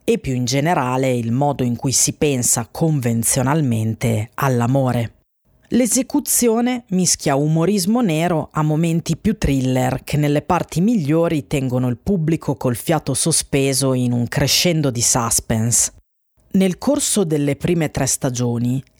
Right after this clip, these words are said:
la serie You ci ha mostrato quanto possa essere deviato uno sguardo maschile che si va a imporre sull'oggetto delle sue attenzioni.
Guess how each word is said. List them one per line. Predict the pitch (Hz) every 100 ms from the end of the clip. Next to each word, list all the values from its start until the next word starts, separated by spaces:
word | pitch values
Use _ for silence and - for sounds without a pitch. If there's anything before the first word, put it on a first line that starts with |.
| -
la | 185
serie | 165 - 262 202
You | 147 131 131 131 -
ci | - -
ha | 196
mostrato | 202 - - 135 113 143
quanto | - 196 190 208
possa | 196 190 143 - 151 151
essere | 135 - - 123 131
deviato | 143 147 170 139 131 - 170 170 -
uno | 180 170
sguardo | 170 175 190 139 135
maschile | 147 196 - - 160 170 156
che | 135
si | - 165
va | 147 143
a | 139
imporre | 143 165 165 - - 147 135 - 156 160
sull'oggetto | - - 131 147 156 127 117 -
delle | 123 113 110
sue | -
attenzioni. | 113 - 113 110 - 147 127 117